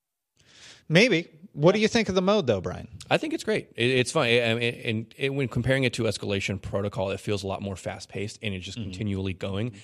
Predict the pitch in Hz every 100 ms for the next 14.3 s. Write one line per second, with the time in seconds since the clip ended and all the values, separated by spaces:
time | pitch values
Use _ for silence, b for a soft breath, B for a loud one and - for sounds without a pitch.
0 | B B - 139 143 120 110 113 117 110
1 | 104 - 101 98 107 104 113 95 - 95
2 | 95 - 95 92 92 92 - 98 90 87
3 | 85 85 82 _ _ _ _ _ _ 101
4 | 95 - 98 98 98 92 92 87 90 92
5 | 87 87 - 95 85 90 98 - 117 110
6 | 110 113 127 120 110 95 87 87 98 98
7 | - - - 104 101 101 95 95 113 117
8 | 110 123 95 98 90 87 87 - 92 90
9 | 98 185 - 165 131 131 131 143 143 131
10 | 127 131 120 117 120 113 101 101 104 98
11 | 107 98 - 113 104 104 95 92 110 92
12 | 95 - 107 - 95 - 92 95 104 101
13 | 113 110 101 - - 98 98 - 101 87
14 | 87 110 -